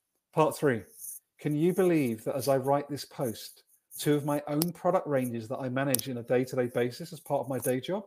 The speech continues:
A, has direct links to developing covid nineteen solutions, which is great, but at the same time has direct links to agrochemical products that are proven to have a negative impact on bee populations. Again, there's a,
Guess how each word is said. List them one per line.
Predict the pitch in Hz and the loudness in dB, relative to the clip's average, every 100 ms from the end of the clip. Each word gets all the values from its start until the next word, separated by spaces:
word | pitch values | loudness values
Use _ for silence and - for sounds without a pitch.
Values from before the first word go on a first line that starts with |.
| _ _ _ _ _ _ - | _ _ _ _ _ _ 6
A, | 143 190 208 _ _ | 6 6 2 _ _
has | 151 | -6
direct | - 147 147 147 143 | 2 4 6 4 2
links | 143 143 - | 0 0 -6
to | 131 | -8
developing | 123 135 131 127 | 0 0 0 -4
covid | 113 139 127 123 | -4 -2 -2 -2
nineteen | 127 123 135 127 | -4 -4 -4 -6
solutions, | - 117 120 113 180 196 | -4 -4 -4 -4 -6 -6
which | - 135 | -6 -6
is | |
great, | 113 135 160 226 - _ - - _ | -2 2 2 -2 -10 _ -16 -16 _
but | 147 | -2
at | 151 | -2
the | - | -2
same | - 208 233 | -2 0 0
time | - 131 127 214 220 - - _ _ | -2 -2 -2 -4 -8 -16 -20 _ _
has | 151 139 | -6 -4
direct | - 160 160 151 | 0 0 0 0
links | 156 139 | -2 -2
to | - | -8
agrochemical | 147 147 - 190 196 160 | -6 -6 -6 -6 -4 -6
products | - 135 135 - | -2 0 0 -4
that | - | -10
are | 147 - | -12 -6
proven | 147 143 147 196 | 0 2 2 -2
to | - | -4
have | 139 135 | -4 -2
a | |
negative | 131 127 120 123 | -2 -2 -2 -2
impact | 123 123 - - | -2 -4 -12 -12
on | 113 | -4
bee | 147 139 | 0 0
populations. | - - 107 101 - - - _ _ _ _ _ - - - - | -2 -8 -10 -12 -16 -20 -20 _ _ _ _ _ -20 -20 -6 -2
Again, | 127 139 147 | 2 2 2
there's | 131 131 | -2 2
a, | 131 123 | 2 2